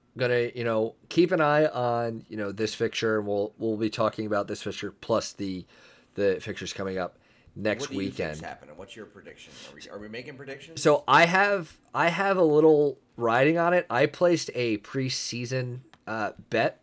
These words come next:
Speaker 1: on Borussia Dortmund to win the Bundesliga. I f-,
Speaker 2: Ooh.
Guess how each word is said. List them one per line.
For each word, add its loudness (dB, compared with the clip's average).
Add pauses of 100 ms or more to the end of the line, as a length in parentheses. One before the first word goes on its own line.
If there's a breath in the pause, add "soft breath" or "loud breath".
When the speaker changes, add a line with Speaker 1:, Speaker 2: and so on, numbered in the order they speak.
(140)
Speaker 1:
on -4
Borussia -2
Dortmund -4
to -12
win -2
the -6
Bundesliga. -6 (1500 soft breath)
I 4
f-, 2
Speaker 2:
Ooh. -12